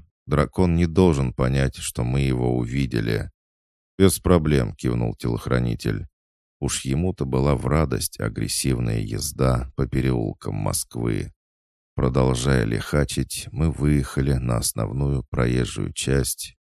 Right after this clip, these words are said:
и подкатили к отелю «Престиж». Взяв заранее подготовленный букет из красных роз, я вышел из машины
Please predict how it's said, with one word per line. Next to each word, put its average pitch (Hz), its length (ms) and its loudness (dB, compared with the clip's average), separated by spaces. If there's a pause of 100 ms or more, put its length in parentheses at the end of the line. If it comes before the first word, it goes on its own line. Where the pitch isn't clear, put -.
и - 80 -6
подкатили - 720 -4
к - 120 -8
отелю 55 440 -2
«Престиж». - 840 -6 (680)
Взяв 65 380 4
заранее 62 560 0
подготовленный 58 880 -2
букет 58 540 -4
из - 120 -6
красных - 600 -4
роз, 67 480 -2 (100)
я 57 180 -4
вышел 58 440 -4
из 50 100 -6
машины 62 720 -2